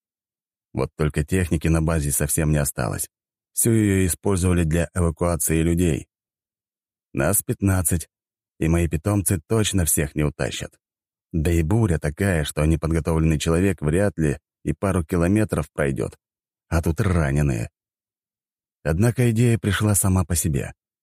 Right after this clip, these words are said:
У меня же есть волокуши для добычи. Посмотрев на золотое кольцо, которое мне отдали Белкины взамен на магические камни,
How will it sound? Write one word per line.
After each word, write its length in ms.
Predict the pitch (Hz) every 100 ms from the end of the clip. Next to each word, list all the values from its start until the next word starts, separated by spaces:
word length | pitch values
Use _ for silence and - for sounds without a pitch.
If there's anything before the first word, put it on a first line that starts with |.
| _ _ _ _
У 60 | 76
меня 240 | 82 87
же 140 | 85 92
есть 260 | 92 -
волокуши 600 | 92 95 92 127 113 -
для 200 | 76 76
добычи. 640 | 73 82 107 80 - 50 - _ _ _ _ _ _ _ _ _ _ _
Посмотрев 480 | 71 - 78 85 85
на 80 | 82
золотое 420 | 78 80 76 80
кольцо, 460 | 80 76 - 90 82
которое 320 | 82 85 85
мне 180 | 80 80
отдали 320 | 76 80 80
Белкины 520 | 76 85 80 82 78
взамен 480 | 71 78 80 76 76
на 60 | 76
магические 540 | 78 78 - - 78
камни, 460 | - 78 76 71